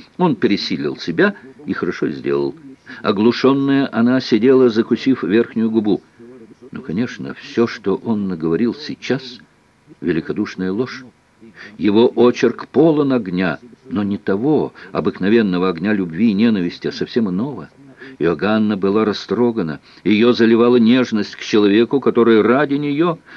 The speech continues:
отрекался от своего творения. Наконец сказала:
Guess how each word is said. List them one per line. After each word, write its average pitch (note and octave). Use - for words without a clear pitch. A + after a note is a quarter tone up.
отрекался C3+
от -
своего A2+
творения. G#2+
Наконец G2
сказала: E2